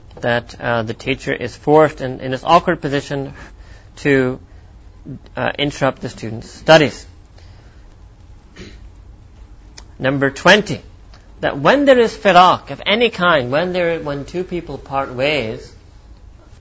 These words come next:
all right, challenge it. You can see it a bit at the qala, هذا فراق بيني وبينك, that this is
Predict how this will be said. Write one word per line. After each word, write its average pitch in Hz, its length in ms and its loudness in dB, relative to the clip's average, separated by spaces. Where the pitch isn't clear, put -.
all 131 240 -4
right, 113 240 -10
challenge 120 440 -10
it. - 960 -20
You 139 100 -14
can 156 160 -12
see 165 140 -8
it 196 80 -4
a 175 60 -6
bit 160 120 -2
at 170 140 -4
the 147 120 -6
qala, 175 380 -2
هذا 196 320 -4
فراق 185 380 -2
بيني 202 340 0
وبينك, 156 520 0
that 143 300 -6
this 208 420 -6
is 175 540 2